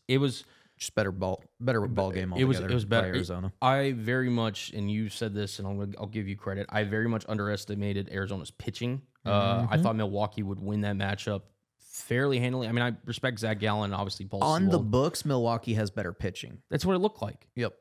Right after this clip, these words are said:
Speaker 1: And then it, Arizona was the better team, just period, throughout
Speaker 2: Told
Speaker 1: the
Speaker 2: you.
Speaker 1: series.
Speaker 2: I had that feeling. I was like, something,
Speaker 1: Yeah.
Speaker 2: their pitching's gonna click, and it,
Speaker 1: No.
Speaker 2: 'cause it was due.
Speaker 1: Yeah, and you were right. And
Speaker 2: So.
Speaker 1: now they're sitting here. They beat, obviously, Milwaukee, who
Speaker 2: Yep.
Speaker 1: just,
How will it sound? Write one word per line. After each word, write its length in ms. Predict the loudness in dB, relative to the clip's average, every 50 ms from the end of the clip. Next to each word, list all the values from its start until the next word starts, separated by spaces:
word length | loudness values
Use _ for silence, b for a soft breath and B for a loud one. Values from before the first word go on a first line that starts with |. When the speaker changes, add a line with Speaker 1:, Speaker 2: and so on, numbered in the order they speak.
| _ _ _ _ 2
Speaker 1:
And 120 | 4 6
then 260 | 6 6 4 4 2 0
it, 160 | -4 -6 -6 -6 _
Arizona 540 | 2 2 4 4 4 4 4 4 4 4 2
was 260 | 4 2 2 2 0 -4 -2
the 140 | -2 -2
better 260 | 2 2 2 2 2 0
team, 280 | 0 2 2 2 4 2
just 180 | 0 -4 -6 -4
period, 380 | -2 -2 -2 -2 -4 -8 -12 -14 _ -4
throughout 140 | 0 2 2
Speaker 2:
Told 80 | 4 4
Speaker 1:
the 40 | 4
Speaker 2:
you. 40 | 2
Speaker 1:
series. 280 | 2 2 2 2 2
Speaker 2:
I 40 | 0
had 120 | -2 -2 -2
that 120 | -4 -4
feeling. 240 | -4 -4 -4 -2 -4
I 40 | -4
was 100 | -4 -4
like, 100 | -4 -2
something, 320 | -2 -2 -2 -2 -2 0
Speaker 1:
Yeah. 200 | 4 4 4 4
Speaker 2:
their 160 | 4 2 0 0
pitching's 360 | 0 -2 -2 0 -2 -2 -2
gonna 200 | -2 -2 -2 -2
click, 300 | -2 -2 -2 -2 -2 -2
and 100 | -2 -2
it, 40 | 0
Speaker 1:
No. 240 | -2 -2 -4 -8 -14 _ -20 -20 -20 -10
Speaker 2:
'cause 160 | -6 -4 -4
it 80 | -2 0
was 120 | 0 2
due. 360 | 4 4 6 6 4 2 0 -4 -2
Speaker 1:
Yeah, 280 | 2 2 4 4 2 -2 -4 -2
and 100 | 0 2
you 80 | 2 2
were 80 | 2
right. 240 | 4 2 2 2 2
And 100 | 0 0
Speaker 2:
So. 60 | 2
Speaker 1:
now 200 | 2 2 2 2
they're 160 | 2 0 0
sitting 280 | -2 -2 -4 -2 0 0
here. 380 | 2 2 2 2 2 0 0 -2
They 120 | -2 -2 -2
beat, 200 | 0 0 0 0
obviously, 340 | 0 0 0 -2 -4 -4 -4
Milwaukee, 580 | -2 -2 -2 -4 -4 -4 -6 -6 -6 -4 -4
who 100 | -2 -4 -2
Speaker 2:
Yep. 80 | -2
Speaker 1:
just, 180 | -4 -4 -6